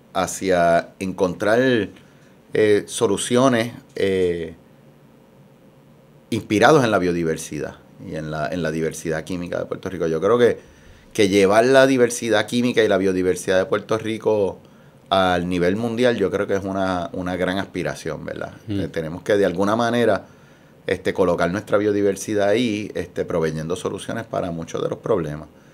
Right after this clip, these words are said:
Speaker 1: Un experimento bien bonito que se está haciendo ahora mismo es en la Intel de Barranquita, se está buscando compuestos de apio. O sea, la, la vianda esta que es el apio, tiene el, el apio tiene una parte verde que crece por encima de la tierra.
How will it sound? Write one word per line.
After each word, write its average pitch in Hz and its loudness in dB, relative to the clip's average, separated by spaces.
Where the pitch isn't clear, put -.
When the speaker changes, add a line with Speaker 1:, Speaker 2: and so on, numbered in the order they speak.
Speaker 1:
Un 95 -2
experimento 117 4
bien 113 0
bonito 117 4
que 107 2
se 104 -6
está - -2
haciendo 107 -4
ahora 107 2
mismo 135 -4
es 104 -2
en 101 0
la 101 2
Intel 104 -4
de 107 6
Barranquita, 104 -2
se 95 -6
está 90 -4
buscando 101 0
compuestos 90 -2
de 101 2
apio. 87 2
O - -20
sea, 107 -4
la, 95 0
la 85 -2
vianda 90 -4
esta 104 -6
que 98 -4
es 104 -4
el 104 -2
apio, 92 -4
tiene 87 -4
el, 82 -8
el 82 -4
apio 80 -2
tiene 101 -6
una 104 0
parte 98 0
verde 85 -2
que - -8
crece - -10
por 87 -4
encima 92 -8
de 92 -4
la 95 -4
tierra. 117 -6